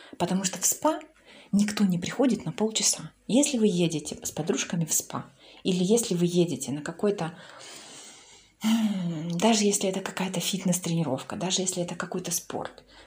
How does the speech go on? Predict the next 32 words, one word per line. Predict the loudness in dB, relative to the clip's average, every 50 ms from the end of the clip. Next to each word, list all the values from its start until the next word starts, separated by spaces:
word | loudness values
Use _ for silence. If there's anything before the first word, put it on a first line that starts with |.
| -14 -8 -6
которому | -4 -2 0 0 0 2 2 2 2
вы | 2 2 2 2 2 0 -4 -8 -14 _ _ _
уделяете | -2 -2 0 2 0 0 0 -2 -2 -4 -6
время | -6 -4 -6 -6 -4 -4
себе, | -4 -4 -4 -6 -6 -6 -6 -6
вы | -6 -10 -10 -10
делаете | -8 -8 -4 -2 0 0 0 0 -2 -4
себе | -6 -6 -6 -6 -6
подарок, | -4 -4 -4 -2 -2 -2 -4 -4 -6 -8 -10 -12 -10
да, | -8 -6 -6 -6 -8 -14 -20 -20 -20 -12 -6
и | -6 -4
телу, | -2 0 2 2 2 2 0
и | -2 -2
душе | -4 -4 -4 -4 -4 -6
на | -6 -6
самом | -8 -8 -8 -8 -10 -10
деле, | -10 -10 -10 -12 -14 -16 _ -20 -20 -20 -20 -20 -20 -20 -20 -20 -20 -18 -18 -10 -4 -2
это | -2 0 0 0
минимум | 0 4 8 8 10 10 10 10 8 6 4 2 0
длится | 0 -2 -4 -4 -6 -8 -8 -8 -6
час. | -6 -6 -6 -6 -12 -12 -14 -16 -18 -20 -20 _ _ _ _ _
А | -6 -4 -4
спа | -4 -4 -2 0 0 0 0 0
вообще-то | 0 0 0 0 -2 -2 -2 -6
по-хорошему | -6 -6 -6 -4 -2 0 2 2 2 2 0 0 -4 -6 -8 -8 -10 -12 _ -12
это | -10 -8 -6
на | -6 -6
полдня | -6 -4 0 0 0 2 0 0 0 2 2 0
или | 0 0 -2
даже | -2 0 0 2 2 2 2
на | 2 0
день. | 0 -2 -2 -4 -4 -4 -8 -12